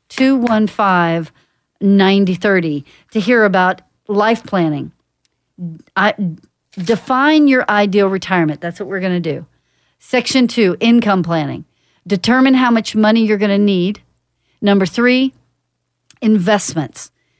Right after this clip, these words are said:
All the investments and exactly how they work, how the brokers get paid on those things,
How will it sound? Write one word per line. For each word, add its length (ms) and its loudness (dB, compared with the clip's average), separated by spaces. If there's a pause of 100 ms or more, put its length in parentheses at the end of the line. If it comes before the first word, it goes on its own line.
(280)
All 300 2
the 160 2
investments 680 0
and 160 -2
exactly 460 -2
how 160 0
they 140 -2
work, 260 -2
how 240 -2
the 140 0
brokers 640 -4
get 160 -8
paid 340 -2
on 200 2
those 260 -6
things, 340 -12